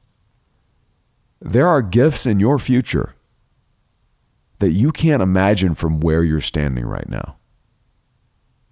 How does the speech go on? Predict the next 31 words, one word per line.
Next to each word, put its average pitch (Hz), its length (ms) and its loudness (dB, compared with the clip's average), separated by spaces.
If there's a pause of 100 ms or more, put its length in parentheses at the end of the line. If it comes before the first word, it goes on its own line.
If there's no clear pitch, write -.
(1040)
Like, 73 200 -6
there 110 200 2
are 131 200 2
things 120 480 -2
in 90 120 -2
your 107 200 0
future 85 560 -4 (320)
that - 160 -8
you 113 60 0
cannot 123 440 0
imagine 90 760 0 (1800)
from 127 460 0
the 107 100 2
place 90 420 0
you're 87 100 -2
standing. 104 580 -4 (200)
It 90 60 -10
just, 90 340 -4
just, 85 240 -6
you 90 100 -2
don't 95 220 0
have 95 220 0
the 78 100 -4
capacity. - 760 -2 (1900)
So 135 160 4
it 107 60 2
becomes 147 400 0
a 107 120 2
game 87 420 0
of 80 300 -2
becoming 107 880 0